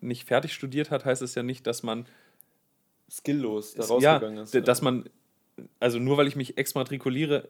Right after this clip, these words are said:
Speaker 1: wird ja nicht alles in meinem Kopf gelöscht, was ich in der Uni gemacht habe oder gelernt
Speaker 2: Richtig.
Speaker 1: habe. Ich hab's halt nur nicht ganz zu Ende gemacht.
Speaker 2: Ja.
Speaker 1: Und das kann man ja trotzdem nutzen. Und das habe ich auch festgestellt, von daher, ähm,
Speaker 2: Das Coole ist, kennt ihr diese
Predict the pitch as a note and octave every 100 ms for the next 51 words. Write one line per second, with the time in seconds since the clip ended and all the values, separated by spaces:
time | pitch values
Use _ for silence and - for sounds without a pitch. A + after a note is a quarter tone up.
0 | - B2+ B2+ B2+ B2+ - C3 C3+ - B2+
1 | B2+ D#3 - - B2 C3+ - B2 C3 B2
2 | A#2+ A2 B2 C3+ B2 B2+ D3 A#2+ G#2+ A2
3 | A2+ A2+ A#2+ D#3 G#2+ G#2 G2+ G#2+ - A2+
4 | A2+ A#2 A#2 A#2 - A2 C3 B2+ G#2 G#2+
5 | - - G#2+ G#2 - A#2 A#2 B2 A2+ A2
6 | - C#3 - A2+ A2+ B2 - G#2+ B2 _
7 | _ _ - - A2 B2+ C3+ - D#3 -
8 | - A2 G#2 G#2 G#2 G#2+ G#2+ _ - -
9 | - _ B2 A2+ G#2 G#2 _ _ _ _
10 | _ - _ - _ _ _ - - -
11 | C3+ D3 - B2+ C3 A#2+ A2+ A2 A2 G#2